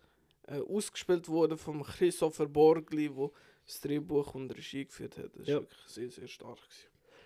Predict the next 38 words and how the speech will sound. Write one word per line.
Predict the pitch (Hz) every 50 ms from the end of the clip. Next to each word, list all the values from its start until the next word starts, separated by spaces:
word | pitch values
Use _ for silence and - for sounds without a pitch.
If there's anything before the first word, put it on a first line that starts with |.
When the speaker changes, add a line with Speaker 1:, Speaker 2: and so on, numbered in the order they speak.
| _ _
Speaker 2:
Hey, | - - 160
ich | 170 -
muss | 180 180 170
sagen, | - 156 160 175
ich | 180 -
has-, | - 180 170 -
äh, | - 147
einen | 151 156 151 143
Film | - - 151 170 180
gegeben, | 175 - 170 160
wo | 156
mich | 147 147 147
fast | - - 139 147 -
schon | - - 151
zum, | - - 147 107 120
ich | 143 139
bin | - 151 143
nicht | 147 143
wirklich | 143 143 139 - 139 131
ein | 127
riesen | 127 143 147 - - 135
Fantasy-Fan | - 127 110 131 139 - 147 147 - 151 - 151 139 143 156 165
gewesen, | - - 151 139
Amme. | 135 127 135 156 165 170 -
Also | 139 131 139
weißt | 139 139 -
du, | 139
das | 131 -
klassische | - - 131 135 139 - 123 120 - 135 123
Mittelalter, | 123 127 123 - 127 120 120 123 123 - 113 110 - 120 107 107 110 113 110 110 110 107 107
äh, |
Herr | - 120 110
der | 110 113 113
Ringe | 120 127 139 139
geschmäus | - - - 127 127 135 -
und | 127 120
so | - 135 131
Fantasy. | 127 135 131 135 135 - 135 139 147 147